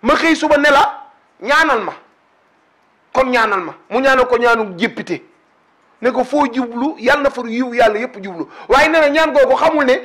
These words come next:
Sëñ Tuubaa fa la yiw yàlla yépp daje. Kon moom ba connexion bi tàkkee rek, mënoon na def direct moom maam Cheikh Ibra, waaye defu ko. Dafa am jaar-jaar.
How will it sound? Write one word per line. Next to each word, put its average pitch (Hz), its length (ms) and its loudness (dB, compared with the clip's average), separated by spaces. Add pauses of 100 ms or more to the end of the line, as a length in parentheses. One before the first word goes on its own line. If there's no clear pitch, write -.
(140)
Sëñ 320 220 0
Tuubaa 269 240 2
fa 277 80 -2
la 277 80 0
yiw 262 160 0
yàlla 233 240 2
yépp 247 180 -6
daje. 175 240 -4 (3750)
Kon 349 140 4
moom 359 200 2
ba 359 80 0
connexion 359 440 2
bi 320 120 0
tàkkee 320 320 2
rek, 254 200 0
mënoon 330 320 2
na 320 120 4
def - 200 -2
direct 302 340 0
moom 302 220 2
maam 285 140 2
Cheikh 277 200 -4
Ibra, 220 200 0 (260)
waaye 277 240 4
defu 240 220 -10
ko. 156 140 -8 (760)
Dafa 302 220 0
am 311 180 -2
jaar-jaar. 233 680 2